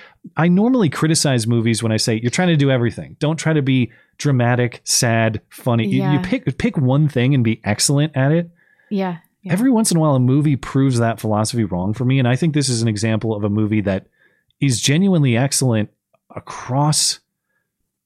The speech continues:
Speaker 1: genres, I suppose, or across movie types, if you wanna put it that
Speaker 2: Yeah.
Speaker 1: way. A movie that
Speaker 2: Yeah.
Speaker 1: could genuinely make you laugh and cry, which, uh,
Speaker 2: Oh,
Speaker 1: is
Speaker 2: yeah.
Speaker 1: not often well done. Uh, it's just some of the themes I love, y-,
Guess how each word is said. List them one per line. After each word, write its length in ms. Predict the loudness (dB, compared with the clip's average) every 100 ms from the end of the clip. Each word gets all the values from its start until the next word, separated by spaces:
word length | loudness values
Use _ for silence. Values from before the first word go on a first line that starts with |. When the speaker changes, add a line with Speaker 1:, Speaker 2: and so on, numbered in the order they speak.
| _ _ -14 -6
Speaker 1:
genres, 680 | -2 0 0 0 -2 -4
I 80 | -2
suppose, 420 | -2 -4 -6 -4
or 80 | -4
across 720 | -4 -2 -2 0 0 -2 -4 -2
movie 480 | 0 0 2 0 -2
types, 520 | -4 -2 -2 -4 -6
if 120 | -2
you 80 | -2
wanna 160 | -2
put 180 | -4 -8
it 80 | -6
that 100 | -6
Speaker 2:
Yeah. 140 | -4 -6
Speaker 1:
way. 60 | -4
A 60 | 0
movie 260 | 2 2 2
that 100 | 0
Speaker 2:
Yeah. 80 |
Speaker 1:
could 240 | 0 -2 0
genuinely 400 | 0 2 2 2
make 220 | 0 0
you 80 | 0
laugh 260 | 2 0 -2
and 200 | -2 -2
cry, 400 | -6 -10 -12 -20 _ _ -4
which, 300 | -4 -2 -2
uh, 180 | -2 0
Speaker 2:
Oh, 40 |
Speaker 1:
is 200 | -2 0
Speaker 2:
yeah. 60 | 0
Speaker 1:
not 160 | 2
often 380 | 0 0 -2 -2
well 200 | -2 -2
done. 300 | -4 -8 -12 _ _ _ _ _ _ _ -20 -20 -20 -20 -20 -6
Uh, 240 | -2 0 -2
it's 200 | -10 -6
just 180 | -2 0
some 100 | 2
of 80 | 2
the 60 | 2
themes 340 | 0 0 2
I 80 | 0
love, 340 | 2 0 -2
y-, 140 | -10